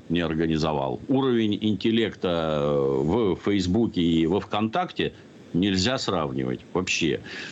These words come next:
То есть во Вк-, ВКонтакт забит просто малолетними дебилами, чтение ленты которых там, ну, ничего, кроме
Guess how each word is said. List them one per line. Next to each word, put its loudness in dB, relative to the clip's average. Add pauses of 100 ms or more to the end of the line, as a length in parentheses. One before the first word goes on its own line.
(180)
То 2
есть 0
во 2
Вк-, -10
ВКонтакт -2
забит 0
просто -2
малолетними 2
дебилами, 2
чтение 2
ленты 0
которых 0
там, 2
ну, 4
ничего, 2
кроме 0